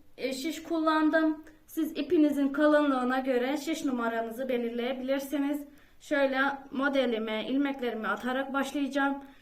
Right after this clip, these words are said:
Şöyle ipimi parmağıma doladım. Şu şekil ve ilmeklerimi atmaya başlıyorum.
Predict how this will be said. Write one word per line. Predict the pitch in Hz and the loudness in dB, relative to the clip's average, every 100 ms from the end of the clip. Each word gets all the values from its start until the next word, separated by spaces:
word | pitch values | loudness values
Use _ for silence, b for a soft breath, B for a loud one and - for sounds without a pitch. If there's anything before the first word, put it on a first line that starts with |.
| B | B
Şöyle | - 285 269 240 | 0 2 2 2
ipimi | 277 285 285 254 220 - - - - - - - - | -2 2 4 4 2 -4 -16 -20 -20 -20 -20 -18 0
parmağıma | 262 277 240 220 214 294 | 2 4 2 2 0 0
doladım. | 262 285 285 294 285 285 - - | 2 2 4 4 2 0 -8 -20
Şu | - 277 | -10 -8
şekil | - 269 269 294 294 B B B - _ _ | -2 -2 0 -4 -4 B B B -20 _ _
ve | 247 254 277 277 - - - | -4 0 0 -2 -10 -20 -12
ilmeklerimi | 233 254 247 247 226 233 | -2 0 0 -2 -2 0
atmaya | 220 269 277 294 277 | 0 0 2 2 4
başlıyorum. | 294 285 302 294 294 294 285 | 2 0 0 2 4 2 0